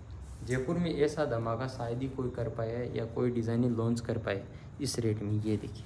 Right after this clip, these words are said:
creation पूरी, पूरी जयपुरी printed, जयपुरी टचअप में। ये देखिए जयपुरी work में, ये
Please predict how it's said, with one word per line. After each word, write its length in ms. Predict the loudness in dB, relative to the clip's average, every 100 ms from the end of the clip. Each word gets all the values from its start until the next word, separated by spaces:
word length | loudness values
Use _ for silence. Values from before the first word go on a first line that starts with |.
| -6
creation 400 | 0 2 0 -4 -8 -12 -14 -14 -6 2
पूरी, 220 | 4 4
पूरी 300 | 2 2 0
जयपुरी 360 | 2 2 2 -4
printed, 520 | -4 -4 -2 0 -2
जयपुरी 500 | -2 -2 -2 -2 -2 -4 -10 -12 -14 -14 -14 -6 -2
टचअप 340 | -2 -2 -4
में। 240 | -4 -4 -2
ये 160 | -2
देखिए 360 | -4 -6 -10 -12 -12 -14 -14 -10 -6
जयपुरी 360 | -4 -2 -2
work 300 | -2 -2 -2
में, 100 | -6 -6 -8 -4
ये 120 | -4